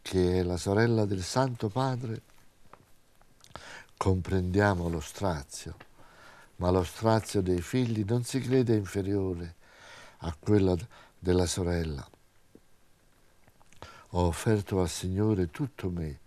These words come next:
e la mia offerta continua. Preghiamo, immoliamoci e confidiamo."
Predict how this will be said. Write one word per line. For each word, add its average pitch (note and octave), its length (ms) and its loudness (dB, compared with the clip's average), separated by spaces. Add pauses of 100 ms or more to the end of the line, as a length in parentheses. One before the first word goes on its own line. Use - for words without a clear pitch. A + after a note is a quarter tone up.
(320)
e F#2 180 -2
la F2+ 140 4
mia G#2+ 220 2
offerta F2 580 -4
continua. D#2 720 -10 (1040)
Preghiamo, F2 840 0
immoliamoci G#2+ 960 0 (540)
e E2+ 140 -6
confidiamo." D2+ 720 -8